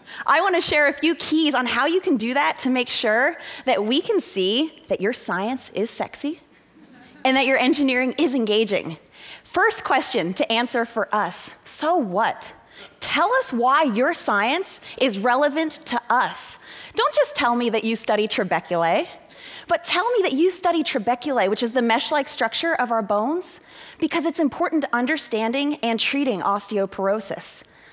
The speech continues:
And when you're describing your science, beware of jargon. Jargon is a barrier to our understanding of your ideas.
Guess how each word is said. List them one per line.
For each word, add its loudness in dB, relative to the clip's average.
And 4
when 4
you're 4
describing 0
your 2
science, -2
beware 4
of 0
jargon. -2
Jargon 2
is 2
a 2
barrier 2
to -4
our 2
understanding -2
of -2
your -2
ideas. -2